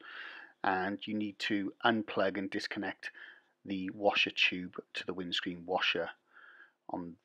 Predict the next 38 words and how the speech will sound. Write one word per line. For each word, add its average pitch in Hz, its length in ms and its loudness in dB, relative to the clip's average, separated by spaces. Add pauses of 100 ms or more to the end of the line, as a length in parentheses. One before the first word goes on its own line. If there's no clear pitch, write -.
the 78 520 4 (160)
bonnet 87 240 6
themselves. 85 640 -6 (460)
Um, 76 220 -8
it 101 180 0
really 98 360 0
is. 92 180 -4
If - 100 -6
it 110 60 0
was 98 100 -4
a, 98 240 2
a 95 80 2
one 156 240 10
to 143 100 4
five, 117 520 10 (640)
one 123 260 8
being 107 240 2
easy, 98 440 0
a - 40 2
one 127 260 4
being 101 180 2
easy, 98 320 -2
and 104 160 -6
five 113 500 8
being 92 220 -2
difficult, 95 580 -2
it 101 60 -2
really 92 420 -4
is 90 220 -6
a 90 100 2
one 76 480 -2 (300)
in - 100 -6
terms 85 240 -8
of 82 100 -10
D 82 140 -4
I 76 100 4
Y 76 220 0
capabilities. - 800 -10